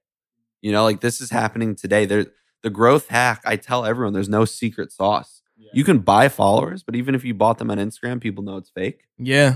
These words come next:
Speaker 1: 'cause of your engagement. Same thing in China. You buy followers, it looks terrible on your channels. You can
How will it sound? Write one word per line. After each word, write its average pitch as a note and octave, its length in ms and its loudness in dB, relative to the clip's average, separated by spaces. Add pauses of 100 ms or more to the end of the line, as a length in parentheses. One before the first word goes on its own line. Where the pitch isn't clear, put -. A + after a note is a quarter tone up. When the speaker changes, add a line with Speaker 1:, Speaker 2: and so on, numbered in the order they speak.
(120)
Speaker 1:
'cause A2 180 -2
of G#2 100 2
your G#2+ 120 2
engagement. G#2 640 0
Same A#2 340 0
thing B2 160 4
in A2+ 120 4
China. G#2 300 2
You A#2 140 2
buy G#2+ 200 4
followers, G#2+ 420 2
it G2+ 40 -12
looks G2+ 180 -10
terrible G#2 420 -6
on G2 120 -4
your G2 120 -6
channels. F#2 500 -8 (560)
You B2 140 0
can A#2 500 -4